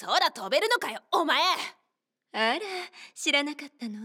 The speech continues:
Speaker 2: そりゃ魔女だもの。空くらい飛べるわ。
Speaker 1: ちっ、卑怯なやつめ。いいか、旧式の変身戦記だから空は飛べないんだよ。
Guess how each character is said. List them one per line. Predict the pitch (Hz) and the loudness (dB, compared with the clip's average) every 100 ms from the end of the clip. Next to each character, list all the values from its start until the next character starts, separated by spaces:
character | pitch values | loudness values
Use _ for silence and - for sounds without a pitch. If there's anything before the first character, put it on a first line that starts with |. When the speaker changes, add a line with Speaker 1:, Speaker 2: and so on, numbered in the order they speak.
| 285 480 _ _ _ _ _ - | -12 -14 _ _ _ _ _ -18
Speaker 2:
そ | - 320 247 202 | -4 0 0 0
り | 190 151 | -2 0
ゃ | 277 330 | 2 2
魔 | 240 269 | 2 2
女 | 370 440 | 2 2
だ | 392 359 | 4 4
も | 349 | 2
の。 | 330 262 247 - - - - - | 2 0 -2 -6 -10 -10 -16 0
空 | 320 311 285 | 4 4 2
く | 226 | -2
ら | 196 | -2
い | 190 | -2
飛 | 202 | 2
べ | 247 | 2
る | 320 | 2
わ。 | 254 320 - - _ _ _ _ _ _ _ _ _ _ _ _ _ - | -4 -10 -12 -18 _ _ _ _ _ _ _ _ _ _ _ _ _ -8
Speaker 1:
ち | - | -8
っ、 | _ _ - - _ | _ _ -20 -20 _
卑 | - - - | -20 -18 -16
怯 | 202 180 | -16 -16
な | 165 | -18
や | - 170 | -14 -14
つ | - 220 | -10 -10
め。 | - - - _ _ _ _ _ _ _ 190 | -10 -12 -14 _ _ _ _ _ _ _ -4
い | 208 | 0
い | 453 554 | 2 2
か、 | - 240 - - - - 262 - | 0 -4 -8 -12 -18 -20 -20 -16
旧 | 226 185 | -6 -4
式 | 233 302 | -4 -2
の | 285 | -2
変 | 262 240 262 | -2 -2 -2
身 | 330 | -4
戦 | 349 349 | -2 -4
記 | 226 | -2
だ | 269 | -4
か | 202 | -4
ら | |
空 | - - 381 453 | -4 2 6 6
は | - - | 4 -2
飛 | 254 | -2
べ | 320 | 2
な | 427 480 480 | 4 2 2
い | |
ん | |
だ | 226 | 2
よ。 | 208 | 4